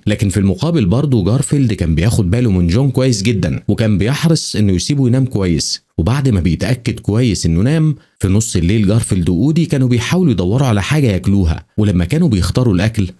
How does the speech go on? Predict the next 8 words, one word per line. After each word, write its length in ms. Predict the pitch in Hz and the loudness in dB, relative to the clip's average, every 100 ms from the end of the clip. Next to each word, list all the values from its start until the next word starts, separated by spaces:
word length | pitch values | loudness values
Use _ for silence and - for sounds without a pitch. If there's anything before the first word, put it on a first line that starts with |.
| _ - | _ -14
سمعوا 420 | - 160 160 117 | -4 0 0 0
أصوات 300 | 113 113 117 | -2 0 0
غريبة، 440 | 101 202 95 90 76 | 2 2 2 0 -2
وفجأة 340 | 170 254 254 139 | 0 0 0 0
ظهر 280 | 160 156 | 0 2
قدامهم 420 | 90 92 147 139 104 | 0 0 0 2 0
اتنين 300 | 92 131 135 | 0 -2 0
كلاب، 400 | 110 92 73 | 0 0 -2